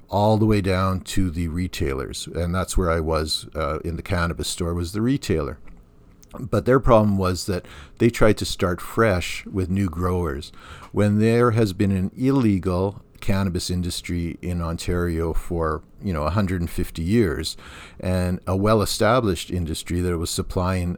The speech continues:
uh, cannabis to the population of Ontario before it became legal. Well, the Ontario government just shut them all out.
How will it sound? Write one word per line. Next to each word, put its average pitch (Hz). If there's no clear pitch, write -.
uh, 80
cannabis 92
to 92
the 85
population 90
of 87
Ontario 92
before 85
it 85
became 90
legal. 113
Well, 107
the 117
Ontario 117
government 104
just 110
shut -
them 90
all 90
out. 113